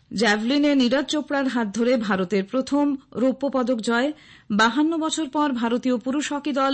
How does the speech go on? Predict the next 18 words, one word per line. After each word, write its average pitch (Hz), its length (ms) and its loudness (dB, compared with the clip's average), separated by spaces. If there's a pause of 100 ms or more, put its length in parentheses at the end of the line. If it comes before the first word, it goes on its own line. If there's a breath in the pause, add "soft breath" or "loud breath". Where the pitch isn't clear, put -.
(100)
অলিম্পিকে 262 600 0
টানা 233 400 -2
দুবার 240 460 0
ব্রোঞ্জ 277 300 0 (100)
পদক 202 340 0
পেল। 165 180 0 (840 loud breath)
কুস্তিতে 262 500 0
সাতান্ন 214 440 0
কেজি 196 240 0
বিভাগে 196 440 0
ভারতের 180 480 0 (460 loud breath)
আমান 254 300 2
শেরাওয়াত 285 480 0 (120)
আজ 208 280 0 (460 soft breath)
ব্রোঞ্জ 240 340 2 (100)
পদক 214 340 0
লাভের 190 380 0 (100)
লক্ষ্যে 202 500 0